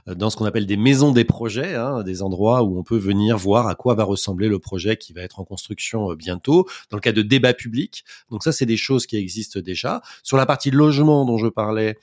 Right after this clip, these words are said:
euh, ça n'existe pas encore, mais c'est des choses sur lesquelles on travaille,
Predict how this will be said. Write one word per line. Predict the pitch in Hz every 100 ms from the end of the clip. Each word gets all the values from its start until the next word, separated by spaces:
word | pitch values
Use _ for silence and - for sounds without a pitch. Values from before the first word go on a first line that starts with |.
| - - _
euh, | 92 -
ça | -
n'existe | 107 101 101 - 101
pas | 107 101 -
encore, | 107 - 117 226 175 107 - -
mais |
c'est | 95 95
des | 98
choses | - 113
sur | 101
lesquelles | 95 101
on | 87
travaille, | - - 120 113 135 120